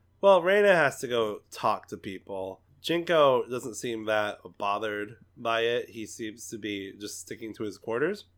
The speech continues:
Uh, when you went back later to check things out, you smelled a very pungent smell of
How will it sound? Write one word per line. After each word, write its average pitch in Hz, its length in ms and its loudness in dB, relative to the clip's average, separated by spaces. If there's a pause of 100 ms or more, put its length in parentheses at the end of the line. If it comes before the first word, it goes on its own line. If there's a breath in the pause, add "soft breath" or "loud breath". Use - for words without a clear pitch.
(140)
Uh, 113 220 0
when 110 160 0
you 135 100 -2
went 147 180 2
back 131 360 2
later 127 300 0
to 113 100 -10
check - 280 -2
things 113 280 -6
out, 120 300 4 (520)
you 127 160 -8
smelled 131 720 2
a 110 60 -6
very 123 240 2
pungent 117 500 -8
smell 107 440 0
of 101 320 -4